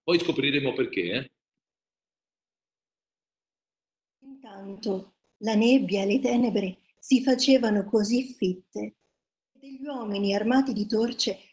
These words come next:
Speaker 2: correvano per le vie, proferendosi a far da guida alle carrozze.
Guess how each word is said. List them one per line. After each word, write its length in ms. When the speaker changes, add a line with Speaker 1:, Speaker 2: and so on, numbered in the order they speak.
Speaker 2:
correvano 560
per 180
le 140
vie, 380
proferendosi 960
a 140
far 180
da 140
guida 240
alle 160
carrozze. 580